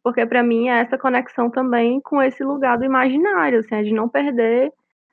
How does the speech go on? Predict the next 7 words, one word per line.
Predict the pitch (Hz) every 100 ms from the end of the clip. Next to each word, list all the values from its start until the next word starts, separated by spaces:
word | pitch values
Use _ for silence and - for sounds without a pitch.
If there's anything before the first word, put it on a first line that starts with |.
| -
essa | 220 233
capacidade | 247 240 226 269 403 311 240 269
de | 302
imaginar | 294 294 269 277 262 220
e | 247
de | 247
acreditar, | 247 277 254 262 320 320 220 202